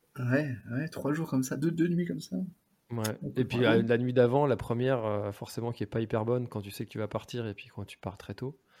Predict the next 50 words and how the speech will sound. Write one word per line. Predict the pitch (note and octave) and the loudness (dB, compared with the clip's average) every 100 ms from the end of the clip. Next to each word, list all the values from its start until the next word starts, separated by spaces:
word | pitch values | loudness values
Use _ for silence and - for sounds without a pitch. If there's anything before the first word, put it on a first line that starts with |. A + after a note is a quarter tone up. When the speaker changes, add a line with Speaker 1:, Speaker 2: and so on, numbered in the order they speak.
| - - - - _ A2 | -20 -20 -20 -20 _ -8
Speaker 1:
Ouais. | G#2 | -6
Speaker 2:
Donc, | G#2+ A2+ | -6 -6
euh, | G#2 G2+ G2 F#2+ | -4 -4 -6 -6
donc, | G2 - | -10 -10
euh, | G2+ | -10
ça | G2+ | -10
fait | - G#2+ | -14 -14
trois | - A#2+ | -6 -4
nuits, | A2+ A#2 A2+ | -4 -4 -4
euh, | G2+ F#2+ F#2 G2 _ _ _ - | -4 -6 -10 -14 _ _ _ -10
où, | G#2 G2+ G2 F#2+ G2 | -8 -6 -6 -6 -8
ouais, | F2+ F2+ - | -10 -12 -10
t'as | G2+ | -10
très | G2 - | -8 -10
peu | - | -10
de | G2 | -10
sommeil, | - G#2 G2 | -10 -8 -10
ouais. | G#2 _ _ _ - | -12 _ _ _ -12
Mm. | G#2 - | -10 -6
Speaker 1:
<laughs> | - - - - _ _ _ - B3+ - - - | -6 -6 -8 -16 _ _ _ -6 -4 -4 -6 -4
Speaker 2:
Mais | E3 | -2
bon. | A#2 | 0
Speaker 1:
Bon, | A2+ G2 | 0 0
il | - _ - - | -2 _ -20 -8
faudra | - A#2 | 2 4
le | A#2+ | 6
refaire | C3 C3 | 2 0
plus | - | 2
calmement, | D3 C#3+ C#3+ E3+ G3 | 6 8 6 6 6
mais | D3 | 6
c'est, | B2+ A#2+ A2 | 4 4 4
c'est, | B2 B2+ | 2 2
c'est, | A#2 A2+ | 4 2
franchement, | G2+ B2 D3+ | 2 0 0
c'est | B2+ | 0
une | |
super | - C3 | 2 2
perf. | G#2 G2 - | 2 -2 0
Non, | A#2 G#2 | 0 0
trois | - G#2+ | 0 2
jours, | C3 A2+ | 2 2
euh, | G#2 | 0
trois | - G#2+ | -2 -2
jours, | C#3 | 0
moi, | A#2 | 0
je | G#2 | -2
sais | G2+ G#2+ | -2 -2
même | A2 | -2
pas, | B2+ | 0
euh, | A2 G2+ G#2 | 0 -2 -4